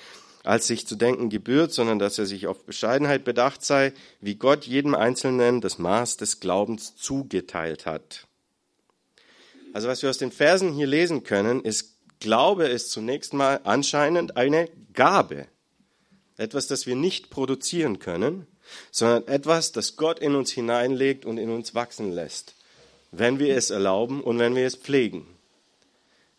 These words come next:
Glauben entsteht nicht aus uns heraus, sondern ist eine Gabe Gottes. In Hebräer elf, Vers eins steht dann, "Es ist aber der Glaube eine feste Zuversicht auf das, was man hofft,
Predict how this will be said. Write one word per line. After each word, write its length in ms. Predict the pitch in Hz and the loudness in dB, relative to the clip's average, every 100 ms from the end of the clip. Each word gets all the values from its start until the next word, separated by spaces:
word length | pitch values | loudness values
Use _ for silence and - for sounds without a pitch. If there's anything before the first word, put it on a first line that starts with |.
| 101 95 | -20 -4
Glauben 580 | 104 110 135 156 175 - _ _ _ _ _ _ _ | 0 4 2 0 -6 -10 _ _ _ _ _ _ _
entsteht 380 | 104 - 127 123 | -10 -4 -2 -2
nicht 200 | 123 104 | -4 -4
aus 160 | 101 | -6
uns 220 | - 131 - | -6 -6 -6
heraus, 380 | 131 135 127 | 0 0 0
sondern 180 | - 113 | -4 -4
ist 120 | 110 | -4
eine 180 | 98 110 | -4 -4
Gabe 320 | 101 104 104 | -2 -2 -2
Gottes. 640 | 101 90 - - - - - _ _ _ - - _ | -4 -6 -6 -16 -18 -18 -20 _ _ _ -20 -20 _
In 80 | 107 | -2
Hebräer 580 | 131 - 135 156 151 - | -2 0 2 2 2 2
elf, 540 | 117 147 185 - - _ _ _ | 2 2 2 -6 -20 _ _ _
Vers 480 | - - - 120 95 | -18 -10 -4 -2 0
eins 260 | 123 143 | -2 -4
steht 280 | - 123 117 | -4 -4 0
dann, 220 | 143 175 170 _ _ _ _ _ _ _ _ _ _ | 0 0 -8 _ _ _ _ _ _ _ _ _ _
"Es 180 | 104 - | -12 -6
ist 240 | 92 180 92 | -4 -2 0
aber 380 | 95 113 170 - - - _ | 0 2 0 -2 -14 -20 _
der 100 | 117 | -2
Glaube 320 | 113 120 131 127 | 2 2 4 4
eine 180 | 127 | 2
feste 460 | 117 - 165 - 175 | 0 0 0 0 -6
Zuversicht 580 | - 185 185 143 131 113 | 0 -2 0 -4 -4 -4
auf 140 | 110 | -6
das, 280 | - 127 - | -4 -4 -4
was 120 | 117 | -6
man 240 | 110 104 98 | -4 -6 -2
hofft, 340 | 165 - | -2 -4